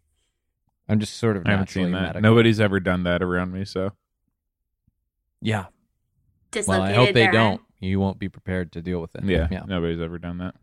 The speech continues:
Speaker 3: Well, you should come play games at my family's home sometimes.
Speaker 2: Okay, it, but it didn't happen when th-, that time either. I just
Speaker 3: But
Speaker 1: Is that
Speaker 3: it might.
Speaker 1: invitation for everybody?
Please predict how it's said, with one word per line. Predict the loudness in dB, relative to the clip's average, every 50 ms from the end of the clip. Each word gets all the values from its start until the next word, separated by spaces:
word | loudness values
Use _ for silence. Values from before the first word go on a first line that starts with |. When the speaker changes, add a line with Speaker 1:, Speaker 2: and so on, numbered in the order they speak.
| _ _ _
Speaker 3:
Well, | -6 -6
you | -4 -4
should | -4 -4 -6 -4
come | -4 -4 -2 -2
play | -2 -4 -4
games | -4 -6 -6 -4 -4
at | -4 -4
my | -4 -6 -6
family's | -8 -8 -8 -8 -8 -8 -8 -8
home | -6 -6 -6 -6 -6
sometimes. | -6 -8 -10 -12 -12 -12 -10 -8 -8 -10 -12 _ _ _ _ _ _ _ _ _ _ _ _ _ _ _ _ _ _ -10
Speaker 2:
Okay, | -8 -6 -4 -6 -4 0
it, | 0 0 0 2 0
but | 0 0 0
it | -2 -2 0 0 2 2
didn't | 0 0 2
happen | 0 0 0 0 -2 -4 -4
when | -6 -8 -12 -16 _ _ _ _ _ _ _ _ _ _ _ _ _ _ _ _ _ _ _ _ _ _ _ 2
th-, | 2 2 2 0
that | -2 -2 -2 -4
time | -6 -10 -10 -10
either. | -10 -10 -10 -8 -8 -8
I | -8
just | -6 -8 -8 -8 -12 _ _ _ _ _ _ _ _ _
Speaker 3:
But | 4 6
Speaker 1:
Is | 6
that | 6 6
Speaker 3:
it | 6
might. | 6
Speaker 1:
invitation | 6 6 6 6 4 2 4
for | 4 6
everybody? | 6 6 6 6 6 4 4 2 2 -2 -8